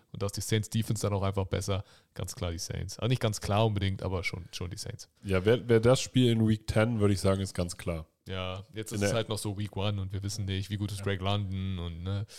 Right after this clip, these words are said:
Speaker 2: Ja.
Speaker 1: Mal abwarten, aber schon Saints. Cleveland Browns bei den Carolina Panthers.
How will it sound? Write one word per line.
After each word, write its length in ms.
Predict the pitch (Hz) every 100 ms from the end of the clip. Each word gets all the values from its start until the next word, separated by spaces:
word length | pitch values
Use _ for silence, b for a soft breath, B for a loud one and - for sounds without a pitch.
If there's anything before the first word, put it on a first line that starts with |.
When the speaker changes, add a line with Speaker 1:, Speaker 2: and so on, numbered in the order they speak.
| B
Speaker 2:
Ja. 100 | 90 85 B B B _ - _ _ _ _ -
Speaker 1:
Mal 180 | 95
abwarten, 400 | 82 - 82 -
aber 220 | 62 80 -
schon 160 | -
Saints. 280 | 82 - - - b b b
Cleveland 420 | - 202 196 160
Browns 720 | 143 147 143 143 139 - - - 117
bei 220 | 117 113
den 320 | 110 104 -
Carolina 960 | - 120 123 123 120 104 101 101 101 98 _ _ -
Panthers. 680 | - 98 - - - -